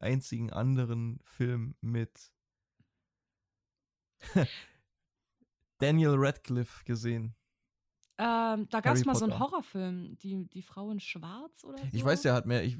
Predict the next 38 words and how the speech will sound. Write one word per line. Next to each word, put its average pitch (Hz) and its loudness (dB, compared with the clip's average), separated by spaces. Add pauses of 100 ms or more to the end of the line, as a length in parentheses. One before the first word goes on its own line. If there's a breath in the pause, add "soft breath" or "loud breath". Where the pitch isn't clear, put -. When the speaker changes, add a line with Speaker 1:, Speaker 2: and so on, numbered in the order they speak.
(100)
Speaker 1:
ich 117 -6
weiß, 127 2
dass 123 0
er 123 2
mehrere 123 0
gemacht 117 -2
hat, 113 -4
aber 113 -2
nö, 117 -2 (220)
hab 113 -4
ich 117 -6
nicht 120 -6
einen 120 -2
gesehen. 120 -4
Speaker 2:
Der, 233 2
aber 226 2
wo 233 0
wir 233 0
eigentlich 254 0
bei 226 -2
Serien 226 -2
sind, 208 0
der 208 -2
Ron 233 -2
hat 214 -8
mal 202 -4
eine 202 -4
richtig 202 -8
witzige 220 -6
Serie 190 -6
gemacht. 185 -8
Ähm, 190 -4
irgendwas 214 -6
mit 208 -6
Sick. - -8 (1500 soft breath)
Speaker 1:
The 120 0
Sick 139 -2
Note, 120 -2